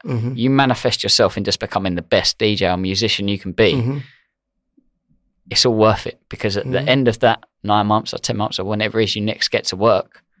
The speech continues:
Speaker 2: after this crazy time, which I'm sure we'll not see repeated ever, hopefully,
Speaker 1: Mm-hmm.
Speaker 2: to be told to re-, reskill and retrain,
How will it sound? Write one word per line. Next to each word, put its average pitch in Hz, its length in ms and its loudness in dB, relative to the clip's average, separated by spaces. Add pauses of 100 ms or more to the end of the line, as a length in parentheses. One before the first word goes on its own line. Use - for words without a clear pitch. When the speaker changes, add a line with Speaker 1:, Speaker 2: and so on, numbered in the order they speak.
(440)
Speaker 2:
after 104 240 0
this 98 160 -2
crazy 113 380 0
time, 110 320 2
which - 160 -4
I'm 101 100 -2
sure 127 200 0
we'll 107 200 0
not 113 240 0 (120)
see 135 260 2
repeated 110 560 0 (1160)
ever, 117 280 4
hopefully, 101 580 2
Speaker 1:
Mm-hmm. 123 160 -2 (1500)
Speaker 2:
to - 80 -14
be 117 100 -2
told 123 280 2
to 107 100 -2
re-, 107 260 -4 (100)
reskill 110 640 4
and 107 100 2
retrain, 107 640 2